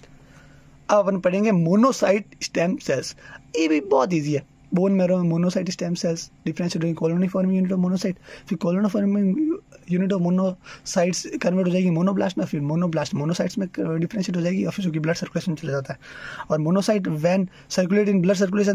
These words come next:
they are known as monocyte sites, but when they are moved towards tissue they are known as types of macrophages। तो ये अगर है ना blood circulation में हुआ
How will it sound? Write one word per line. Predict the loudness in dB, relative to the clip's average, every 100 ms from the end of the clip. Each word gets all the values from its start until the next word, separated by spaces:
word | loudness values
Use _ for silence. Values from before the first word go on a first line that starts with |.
| 4
they | 2
are | 2 2
known | 2 0
as | 0
monocyte | 2 0 0 -4 -8 -10 -20 -20 -20 -20 -20 -20 -6
sites, | 0 0 0
but | -6 0 2 2 -6 -20 -20 -14 -4 2
when | 2 4
they | 4 4
are | 4 4
moved | 2 2
towards | 0 0
tissue | -2 0 2
they | 4 4
are | 2 2
known | 2 2
as | 0 0
types | 0 2 2
of | 2
macrophages। | 0 -2 -2 -4 -6 -12 -14 -14 -12 -4
तो |
ये | 0 2
अगर | 2 2 0
है | 0
ना | -2 -2
blood | 0 2
circulation | 2 0 0 2
में | 4 4
हुआ | 4 2